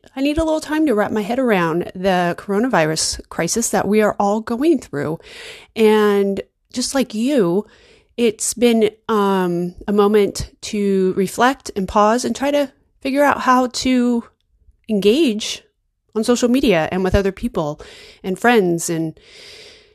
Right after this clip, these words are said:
it's been, um, it's been hard for me and everyone. And I wanted to talk a little bit today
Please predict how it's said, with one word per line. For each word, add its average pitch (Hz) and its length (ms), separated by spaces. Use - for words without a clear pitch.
it's - 460
been, 220 560
um, 196 540
it's - 140
been 262 140
hard 311 380
for 254 140
me 247 520
and 214 440
everyone. 262 720
And 240 120
I 247 80
wanted 311 340
to 370 80
talk 262 240
a 254 40
little 240 180
bit 214 160
today 175 420